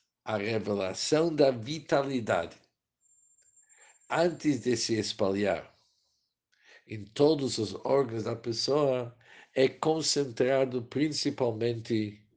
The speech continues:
no Mochin Sheborosh, no cérebro da pessoa. Ali começa a Nekudah, um pontinho. Dali a origem para toda a revelação que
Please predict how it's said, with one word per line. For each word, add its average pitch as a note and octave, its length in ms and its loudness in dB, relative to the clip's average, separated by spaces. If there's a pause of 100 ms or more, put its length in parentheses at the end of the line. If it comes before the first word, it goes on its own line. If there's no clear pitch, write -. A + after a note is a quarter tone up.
(880)
no A#2+ 120 -4
Mochin A2+ 600 0
Sheborosh, A2 920 0
no F2+ 120 -10
cérebro A2+ 600 2
da F#2 140 -2
pessoa. - 600 -8
Ali C3+ 300 -2
começa A#2+ 500 -4
a G#2+ 60 0
Nekudah, A#2 840 -2
um A#2 140 -8
pontinho. B2 800 -8 (1500)
Dali C3 420 2
a D3 60 8
origem C3 680 0
para G#2 240 -4
toda C#3+ 460 2
a A#2+ 40 2
revelação G#2 640 0
que - 140 -12